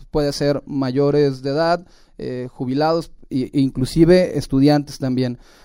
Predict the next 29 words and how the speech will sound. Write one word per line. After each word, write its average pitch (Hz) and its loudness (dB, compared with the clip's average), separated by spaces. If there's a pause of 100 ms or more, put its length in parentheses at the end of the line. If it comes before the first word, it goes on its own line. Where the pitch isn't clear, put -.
(140)
Dos 151 6
mil 190 2
quinientos 196 -2
pesos, 214 2
el 151 0
trece 175 2
punto 180 -2
siete 165 0
por 139 0
ciento 165 -2
de 143 2
la 127 0
población. 127 -4 (840)
Dos 151 4
mil 196 4
quinientos 208 -2
un 202 -4
pesos 185 2
a 160 -2
cinco 147 -4
mil 185 0
pesos, 208 0 (360)
el 151 6
veinticuatro 156 0
punto 165 -16
siete 156 -16
de 156 -10
la 143 -10
población. 131 -12